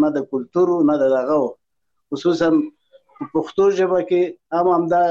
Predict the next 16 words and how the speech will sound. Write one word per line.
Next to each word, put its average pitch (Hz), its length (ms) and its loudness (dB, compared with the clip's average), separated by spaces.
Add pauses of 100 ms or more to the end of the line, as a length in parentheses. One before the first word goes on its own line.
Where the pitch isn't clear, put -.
(360)
ډېر 160 140 2
شوي 165 360 0
چې 160 60 0 (100)
جنۍ 160 300 2 (100)
مسته 160 360 -2
ده 151 60 0
او 147 80 0 (100)
جنۍ، 156 280 2 (120)
جنۍ، 151 340 2
جنۍ 151 220 2 (100)
دا 151 60 2 (120)
سندرې. 151 420 2
واغه 165 220 0
وخت 156 200 -2
کې 170 120 0
موږ 170 100 4